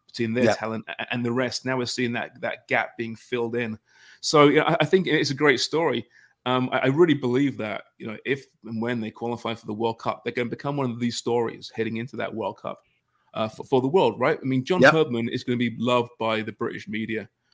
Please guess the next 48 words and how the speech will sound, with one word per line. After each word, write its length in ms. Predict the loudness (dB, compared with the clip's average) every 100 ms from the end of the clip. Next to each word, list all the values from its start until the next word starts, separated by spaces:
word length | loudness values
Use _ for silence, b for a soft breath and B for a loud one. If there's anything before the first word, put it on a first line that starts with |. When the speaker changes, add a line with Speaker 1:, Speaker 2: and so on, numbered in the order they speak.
| _ -6
Speaker 1:
right? 160 | -4
And 80 | 6
Speaker 2:
He 40 |
Speaker 1:
the 40 | 10
Speaker 2:
already 160 | 10
Speaker 1:
British 240 | 12 12 10
Speaker 2:
is. 80 | 6
Speaker 1:
media 280 | 4 2
dictate 480 | -2 -6 -4 -2 -2
the 80 | -2
narratives 640 | -2 -2 -4 -8 -8 -8
of 180 | -6 -4
many 200 | -4 -4
World 240 | -4 -6 -4
Cups, 300 | -8 -8 -8
right? 240 | -6 -8 _ _
For 60 | 4
Speaker 2:
Mm-hmm. 260 | 6 6
Speaker 1:
better 200 | 2 0
or 60 | -4
for 180 | -4 -2
worse. 340 | -2 -2 -6 b b _
B 100 | 4
B 100 | 4
C 220 | 2 2
covered 320 | 2 2 2
him 100 | 2
last 320 | 2 2 0 -4
week. 120 | -4
Sky 360 | -4 -6 -2 -2
Sports 420 | -2 0 0 0
have 120 | -10
covered 280 | -6 -4 -2
him. 220 | -2 -4 b b b -6
So 220 | 2 4
I 60 |
think 180 | 4 2
they're 80 | 2
gonna 100 | 2
be 120 | 4
a 40 | 6
real 180 | 6
team 300 | 4 -2 -4
to 140 | -4 -4
watch 500 | -2 -4 -6 -12 -12 _ _ _
from 100 | -4
that 180 | -2
perspective. 720 | -4 -4 -2 -2 -4 -6 -6